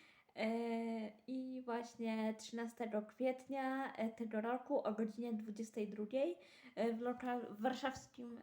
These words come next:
e, lokalu Opary Absu-, w Oparach Absurdu, e, zagrają, e, koncert. E,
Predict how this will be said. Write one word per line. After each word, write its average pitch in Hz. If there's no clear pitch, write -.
e, 233
lokalu 226
Opary 220
Absu-, -
w 226
Oparach 226
Absurdu, 254
e, 226
zagrają, 226
e, 202
koncert. 220
E, 240